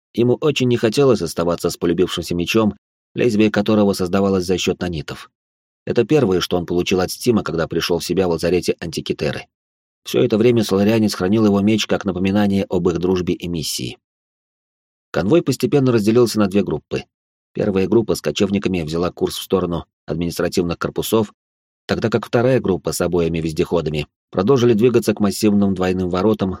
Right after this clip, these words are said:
выполненным по принципу шлюза. Пройдя все проверки и сканирование, дежурная группа клинков быстро пропустила их внутрь башни, предупредив Киэля, что Куратор ожидает их в приёмных покоях. "Не забывайте, вы мои пленники", —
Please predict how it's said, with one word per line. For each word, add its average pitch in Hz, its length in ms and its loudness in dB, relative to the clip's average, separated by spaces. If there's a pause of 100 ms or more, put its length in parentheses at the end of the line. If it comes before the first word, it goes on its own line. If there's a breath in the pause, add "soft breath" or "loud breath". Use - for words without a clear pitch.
(120)
выполненным 120 540 2
по 104 100 4
принципу 101 380 -2
шлюза. 73 440 -4 (840)
Пройдя 80 340 -2
все 80 160 -2
проверки 85 440 -2
и 80 80 0
сканирование, 87 720 -2 (220)
дежурная 120 440 2
группа 110 300 2
клинков 101 540 0 (180)
быстро 120 320 0
пропустила 101 460 0
их 95 260 -2
внутрь 95 240 0
башни, 104 360 0
предупредив 87 500 -4
Киэля, 90 360 0
что 73 200 -4
Куратор 104 540 -2 (380)
ожидает 104 560 2
их 117 80 0
в - 40 -20
приёмных 85 420 0
покоях. 71 520 -4 (840)
"Не 73 200 -4
забывайте, 90 640 0 (160)
вы 90 140 2
мои 101 200 2
пленники", — 101 500 0